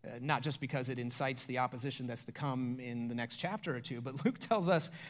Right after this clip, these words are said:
about this one because it so perfectly highlights, through the, the leaping of the lame man, it highlights the grand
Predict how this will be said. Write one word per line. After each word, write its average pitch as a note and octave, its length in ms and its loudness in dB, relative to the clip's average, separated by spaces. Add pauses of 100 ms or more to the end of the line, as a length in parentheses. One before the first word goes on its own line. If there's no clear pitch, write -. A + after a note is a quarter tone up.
(140)
about D#3 360 6
this G#3+ 280 8
one E3 240 6
because E3 320 8
it D#3 80 0
so A3+ 320 8
perfectly F#3 580 6
highlights, E3 720 6
through F#3+ 200 2
the, D#3+ 140 6 (280)
the E3 120 6
leaping G#3+ 600 10
of F3+ 140 8
the F#3 80 8
lame F3+ 320 8
man, D3 240 6
it C#3+ 80 6
highlights G3 560 8
the F#3 100 2
grand G3+ 540 6